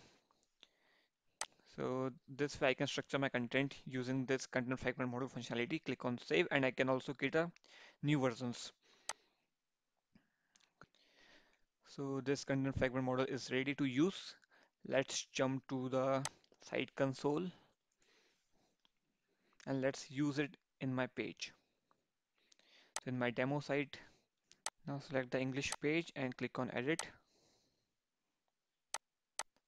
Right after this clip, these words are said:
Here, let's use the content fragment.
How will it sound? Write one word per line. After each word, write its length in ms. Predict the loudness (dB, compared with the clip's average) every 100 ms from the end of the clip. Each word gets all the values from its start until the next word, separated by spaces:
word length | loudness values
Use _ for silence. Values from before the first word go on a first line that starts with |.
| _ _ _ _ _ _ _ -20 -20 -20 -20 -20 _ _
Here, 400 | -2 0 0 0 -2 -4
let's 680 | 4 6 4 0 -14 -16 -16 -2
use 180 | 0 2
the 120 | 0
content 340 | -2 -4 -4 -4
fragment. 640 | -2 -2 0 -2 -2 -6